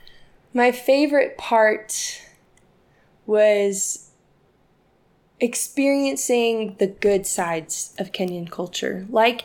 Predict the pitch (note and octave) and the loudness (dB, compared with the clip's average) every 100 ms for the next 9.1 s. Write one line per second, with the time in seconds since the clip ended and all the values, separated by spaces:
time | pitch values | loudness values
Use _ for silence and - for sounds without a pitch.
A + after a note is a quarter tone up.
0 | A3 G#3+ A3+ A3+ A#3 A3 - A3+ A3 G#3 | 0 2 2 0 -2 -2 -2 -2 -2 -2
1 | G#3 G3+ G3 G3 F#3+ - G3+ F#3+ F#3+ - | -2 -4 -2 -4 -4 -2 -2 -2 -6 -12
2 | - - _ - G3 F#3 - G3 G3 F#3+ | -20 -20 _ -2 -2 -2 -2 0 2 0
3 | F3+ F3 - E3 E3 E3 E3+ - _ F#3 | -2 -6 -6 -4 -4 -4 -6 -14 _ -12
4 | E3+ F#3 F#3+ - F#3+ F3+ F3 F3+ F3+ F#3 | -6 -4 -4 -2 -2 -2 -4 -6 -4 -4
5 | G#3 F#3 - - _ _ - - G3+ G3+ | -2 -6 -8 -20 _ _ -8 -4 -2 0
6 | G3+ F#3+ - - G3 F3+ - E3+ E3+ F3 | 0 -2 -6 -10 -6 -4 -4 -2 0 0
7 | F3 F3 - D#3 D#3 E3 F3+ E3+ F3 E3+ | -2 -4 -2 -2 -2 -4 -6 -6 -6 -6
8 | - F3+ - F#3 F3 D#3+ - - F#3 E3+ | -4 -6 -4 -4 -2 -2 -4 0 2 2